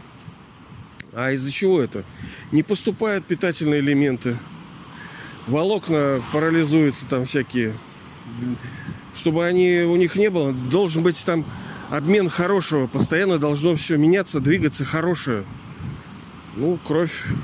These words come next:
а че тут сделаешь? <laughs> Понимаете, это железный век, тут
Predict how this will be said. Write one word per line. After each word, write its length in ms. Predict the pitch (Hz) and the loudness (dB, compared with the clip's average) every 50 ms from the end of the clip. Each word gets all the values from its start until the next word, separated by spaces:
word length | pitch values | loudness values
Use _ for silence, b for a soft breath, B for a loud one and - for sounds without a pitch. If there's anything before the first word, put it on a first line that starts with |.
| - - | -6 -8
а 140 | 127 131 135 | -6 -6 -4
че 200 | - - 190 160 | -2 0 0 0
тут 160 | - 131 117 | -2 -2 -2
сделаешь? 460 | 123 120 147 160 143 123 110 - - - 131 - - | 0 2 2 2 2 0 -2 -2 -2 -2 -2 -2 0
<laughs> 1400 | - 214 - - - - - - - - - - - - - - - - - - - - 101 107 123 131 - - | -2 -2 -2 -4 -10 -10 -8 -8 -8 -8 -10 -12 -14 -14 -14 -14 -14 -14 -14 -12 -10 -8 -6 -6 -6 -8 -8 -4
Понимаете, 320 | - 156 180 190 160 170 | -2 0 0 0 2 0
это 160 | 180 180 - | 0 2 2
железный 480 | 185 165 190 214 214 208 190 175 214 220 | 2 2 4 4 4 4 2 2 0 2
век, 240 | 196 170 170 175 - | 4 4 2 2 2
тут 200 | - - 180 160 | 0 0 0 0